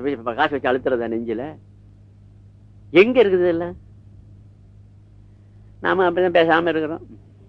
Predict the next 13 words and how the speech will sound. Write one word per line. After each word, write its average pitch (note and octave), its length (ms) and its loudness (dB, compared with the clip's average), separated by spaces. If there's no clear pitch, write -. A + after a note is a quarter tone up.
பேசாம A#2+ 400 -2
இருக்கிறோம். C3+ 320 -14
முருகா, B2+ 300 4
முருகா, D3+ 280 -8
காசெல்லாம் D3+ 420 4
வச்சு A#2+ 140 -6
அழுத்த G2+ 120 -12
கூடாது. F#2+ 180 -20
பெருமான் E3 360 6
அல்ல? D3+ 140 4
அதெல்லாம் C#3+ 340 4
நாம் F3 300 2
கடைப்பிடிக்கணும், C#3+ 580 0